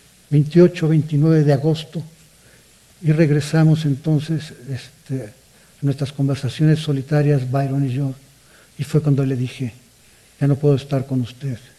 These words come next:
creo que hemos terminado". Entonces, he decidido volver, volver al mundo.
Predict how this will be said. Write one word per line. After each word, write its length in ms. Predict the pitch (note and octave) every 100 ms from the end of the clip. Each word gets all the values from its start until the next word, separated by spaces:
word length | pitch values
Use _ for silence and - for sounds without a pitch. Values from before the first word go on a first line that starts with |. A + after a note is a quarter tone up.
| _
creo 260 | - B2+ B2+
que 120 | C#3
hemos 180 | B2 A#2+
terminado". 440 | A#2+ A2 G#2+ A2 - _ _ _ _ _ _ _ _ _ _ _ _ _ _ _ _ _ _ - - _ _ _ _ _ _
Entonces, 580 | - D#3 - D#3 - - C#3+
he 100 | D#3+
decidido 560 | D#3+ - D3 D#3 D#3+ C3
volver, 440 | B2+ A#2 C#3 C3+ - -
volver 360 | C3+ B2 C#3
al 100 | C3
mundo. 300 | B2+ B2+ A2+